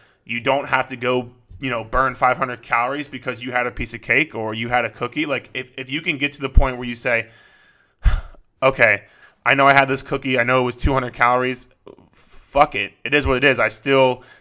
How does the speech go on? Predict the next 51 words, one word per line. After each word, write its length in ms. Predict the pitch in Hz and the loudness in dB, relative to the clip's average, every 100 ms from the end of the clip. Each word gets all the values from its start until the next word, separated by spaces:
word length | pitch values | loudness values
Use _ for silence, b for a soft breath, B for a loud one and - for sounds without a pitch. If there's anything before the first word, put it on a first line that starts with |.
| B | B
stayed 220 | - 160 | 2 4
under 160 | 156 143 | 4 2
my 100 | 135 | -2
calorie 340 | - 127 110 | 0 0 0
limit. 260 | 104 101 - | -8 -10 -6
I 120 | 113 | -6
still 280 | - 131 139 | -4 0 0
s-, 340 | 139 - - | 0 -6 -6
stay-, 220 | - 143 | -4 -4
stayed 220 | 147 160 156 | 0 0 0
under 140 | 147 | 0
my 120 | 135 | -2
carb 320 | - 131 113 | 2 2 2
limit. 200 | 104 101 - | -4 -6 -2
I, 160 | 123 | -2
I 120 | - 127 | -2 -6
still, 600 | - - 151 147 135 139 b b b b b b b b - | -6 0 4 4 2 -4 b b b b b b b b 2
I 80 | 147 | 2
still 320 | - 185 185 | 4 4 4
completed 580 | 180 156 - 165 143 131 | 2 2 2 4 0 2
what 140 | 135 | 4
I 80 | 135 | 2
wanted 380 | 123 135 135 131 | 0 -2 -2 -4
to 120 | 131 | -8
complete, 520 | 123 113 139 123 - | -8 -4 -2 -2 -4
even 300 | 139 143 139 | -4 -2 -2
with 180 | 131 131 | -2 -2
having 580 | - 127 123 120 113 107 | 2 4 2 -4 -14 -18
this 260 | 123 131 127 | -6 -4 -4
food 280 | - 135 120 | -2 0 -2
in 140 | 104 | -6
it. 160 | 95 - _ _ _ _ | -10 -12 _ _ _ _
So 220 | - 156 | -6 -4
this 160 | 131 139 | -2 -6
is 80 | 131 | 0
not 220 | 143 135 | 2 2
a 40 | |
bad 320 | 131 131 123 | 2 2 0
food. 240 | - 135 120 | -2 -6 -4
This 160 | 120 | -8
is 80 | 117 | -10
a 80 | 117 | -8
good 260 | 120 123 120 | -6 -6 -6
thing. 160 | 113 | -4
I 100 | 101 | -4
don't 320 | 110 131 127 | -2 -4 -4
have 160 | 127 123 | -4 -6
to 80 | 123 | -6
go 140 | 123 | 0
punish 440 | 110 - 147 139 123 | 4 4 2 -2 -6
myself 640 | 107 - 104 98 - | -8 -4 -4 -4 -8